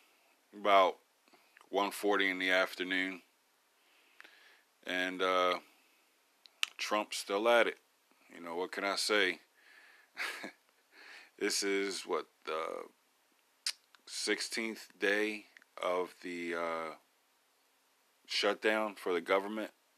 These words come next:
because... Nobody wants to give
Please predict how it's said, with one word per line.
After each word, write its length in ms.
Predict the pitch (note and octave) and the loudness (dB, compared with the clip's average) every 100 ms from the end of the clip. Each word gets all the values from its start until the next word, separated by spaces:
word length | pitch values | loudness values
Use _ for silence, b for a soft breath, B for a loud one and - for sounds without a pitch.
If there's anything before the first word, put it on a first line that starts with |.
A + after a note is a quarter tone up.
| b b b b b b b b _ | b b b b b b b b _
because... 840 | F2+ - F#2 F2+ F2+ E2 - - - - _ _ _ _ _ | -12 -4 0 0 -2 -4 -4 -4 -8 -14 _ _ _ _ _
Nobody 400 | - F2 G2 F#2+ | -12 -4 -2 0
wants 240 | F#2+ F#2 - | -2 -4 -4
to 80 | F#2+ | -2
give 400 | F#2 F2+ F2 | 0 0 -2